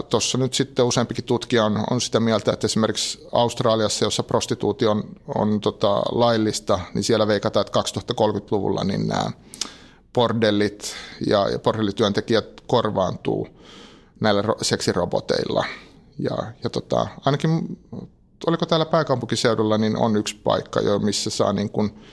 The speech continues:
tätä Real Dollia käydä kokeilemassa. En, en muista, olisiko ollut Jakomäessä vai jossain, mä vaan näin, näin uutisen, että, että tämmönen olisi. Ja, ja tää tietysti ainakin omasta mielestä kuulostaa aika surulliselta. Toisaalta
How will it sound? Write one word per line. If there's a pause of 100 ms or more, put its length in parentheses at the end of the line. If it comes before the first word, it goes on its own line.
(280)
tätä
Real
Dollia
käydä (120)
kokeilemassa. (200)
En, (100)
en
muista,
olisiko
ollut
Jakomäessä
vai
jossain,
mä
vaan (180)
näin, (120)
näin
uutisen,
että, (680)
että
tämmönen
olisi.
Ja, (120)
ja (320)
tää
tietysti
ainakin (280)
omasta
mielestä
kuulostaa
aika
surulliselta. (420)
Toisaalta